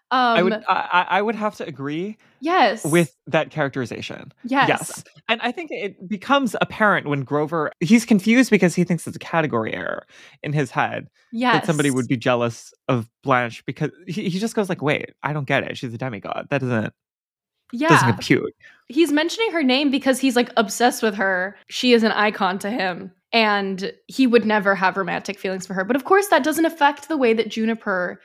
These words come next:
Speaker 2: reacts to it.
Speaker 1: Presumably. We don't see her on screen,
Speaker 2: We
Speaker 1: but
Speaker 2: don't see her. We need to keep in mind her, her reactions. Yeah,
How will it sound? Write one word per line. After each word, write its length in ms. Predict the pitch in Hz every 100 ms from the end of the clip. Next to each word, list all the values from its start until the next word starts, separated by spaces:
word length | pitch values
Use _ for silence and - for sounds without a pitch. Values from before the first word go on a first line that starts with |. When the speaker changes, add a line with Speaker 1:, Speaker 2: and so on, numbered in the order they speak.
| _ 190
Speaker 2:
reacts 480 | 208 196 180 -
to 160 | - -
it. 100 | 104 -
Speaker 1:
Presumably. 580 | 202 160 131 101 73 -
We 120 | 147
don't 140 | 175 139
see 140 | 110
her 180 | 92 - -
on 80 |
screen, 320 | 110 - - - -
Speaker 2:
We 80 | 277
Speaker 1:
but 40 |
Speaker 2:
don't 100 | 247 233
see 80 |
her. 120 | - - -
We 120 | 233
need 120 | 285 285
to 100 | 294
keep 280 | - 269
in 80 | 240
mind 240 | 196 170 190
her, 280 | 196 175 180
her 100 | 190
reactions. 560 | 185 - - - -
Yeah, 260 | 330 359